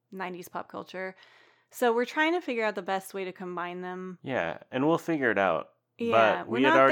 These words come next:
Speaker 2: already
Speaker 1: yet.
Speaker 2: watched Batman Forever before we got the survey results back,
Speaker 1: Mm-hmm.
Speaker 2: and, I mean, we can try right now. How do you wanna relate Batman Forever to your
Speaker 1: Well,
Speaker 2: experience in
Speaker 1: here's
Speaker 2: Montana,
Speaker 1: the thing,
Speaker 2: Jen?
Speaker 1: is I don't think that we necessarily need to relate
Speaker 2: Right.
Speaker 1: it every time.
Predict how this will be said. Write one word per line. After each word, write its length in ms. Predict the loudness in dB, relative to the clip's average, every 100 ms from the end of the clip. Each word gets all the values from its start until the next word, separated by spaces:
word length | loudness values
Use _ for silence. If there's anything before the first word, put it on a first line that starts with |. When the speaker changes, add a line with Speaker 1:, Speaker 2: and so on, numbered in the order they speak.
| 4
Speaker 2:
already 120 | 2
Speaker 1:
yet. 60 | 4
Speaker 2:
watched 600 | 4 4 -2 -14 -18 _ -2
Batman 380 | -2 -2 -6
Forever 520 | -4 -4 -2 -4 -6 -12 _ _ _ _ _ _ _ _ _
before 320 | -8 -2 -2
we 100 | 0
got 160 | -4 -6
the 80 | -6
survey 380 | -4 0 0
results 420 | -2 -2 -2 -4 -4
back, 460 | -4 -4 -6 -14 -16
Speaker 1:
Mm-hmm. 180 | -10
Speaker 2:
and, 600 | -6 -4 -4 -4 -6 -10 _ _ _ _ _ _ _ _ _ -8
I 40 |
mean, 200 | -4 -2
we 100 | -2
can 160 | -2 -4
try 300 | 0 0 2
right 200 | 0 2
now. 340 | 2 2 0 -6 -10
How 160 | -2 0
do 60 |
you 80 | 4
wanna 160 | 4 4
relate 320 | 2 0 2
Batman 380 | 0 2 0 0
Forever 360 | 0 0 0
to 140 | 0 -2
your 100 | 0
Speaker 1:
Well, 120 | 2
Speaker 2:
experience 380 | 4 4 4 2
in 40 | 2
Speaker 1:
here's 200 | 4 4
Speaker 2:
Montana, 240 | 2 4
Speaker 1:
the 60 | 4
thing, 80 | 4
Speaker 2:
Jen? 220 | 4 4
Speaker 1:
is 60 |
I 140 | 4 2
don't 260 | 0 -4
think 200 | -6 -6
that 120 | -4 -6
we 280 | -6 -10 -8
necessarily 720 | -8 -6 -8 -8 -6 -6 -6
need 220 | -6 -8
to 120 | -10 -12
relate 420 | -12 -12 -10 -4
Speaker 2:
Right. 120 | -2
Speaker 1:
it 100 | -2
every 260 | -6 -8 -8
time. 280 | -8 -8